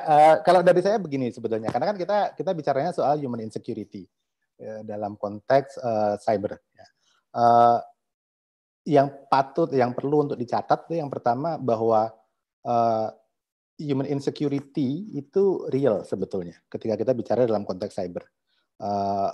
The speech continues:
kita tidak hanya bicara tadi yang disampaikan Ega dalam konteks, eh, bullying, kemudian, eh, hate speech ya,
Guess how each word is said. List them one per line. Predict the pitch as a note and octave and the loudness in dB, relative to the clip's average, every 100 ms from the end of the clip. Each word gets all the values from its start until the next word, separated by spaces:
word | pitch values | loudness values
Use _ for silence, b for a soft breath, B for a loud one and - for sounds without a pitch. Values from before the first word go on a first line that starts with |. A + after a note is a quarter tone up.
| - | -6
kita | - - D#3 | -4 0 2
tidak | C#3+ A2+ | 2 0
hanya | A2+ A2 | 0 -2
bicara | - A2 C3 | 2 2 2
tadi | C3+ A#2+ G#2 | 0 0 0
yang | G2 | 0
disampaikan | F#2+ G2+ F#2+ F#2+ G2 | -2 -4 -4 -6 -4
Ega | A2 G2 | -2 -2
dalam | F2+ F2+ F2 | -2 -8 -6
konteks, | F#2+ F2 G2+ F2+ - | -8 -6 -6 -6 -8
eh, | G2+ F#2 | -4 -2
bullying, | F#2 F#2+ A2 B2 A#2+ A#2 | -2 -2 4 8 8 6
kemudian, | A2 F#2+ F2+ G2 F#2+ F#2 - b b _ | 0 -4 -4 0 0 -2 -10 b b _
eh, | G2 G2 | -4 -2
hate | A2 G#2+ | 0 0
speech | - - A#2+ A#2+ - | 0 4 4 4 0
ya, | F#3 | -2